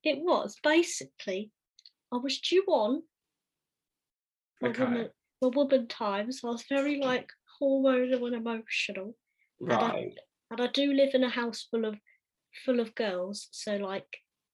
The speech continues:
Speaker 1: this happens. Like, there's always someone that's emotional. And I was crying because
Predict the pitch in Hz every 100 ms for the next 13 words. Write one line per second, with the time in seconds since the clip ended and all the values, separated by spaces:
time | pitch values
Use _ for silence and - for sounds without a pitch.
0 | _ _ 262 214 - 208 - 233 226 226
1 | - _ _ _ _ _ _ _ - _
2 | _ _ _ - 214 214 220 226 226 -
3 | 226 214 196 202 - 220 214 214 214 -
4 | 214 190 190 208 _ _ _ - 233 220
5 | 220 - - 226 226 - 233 220 214 214
6 | 208 - 208 208 -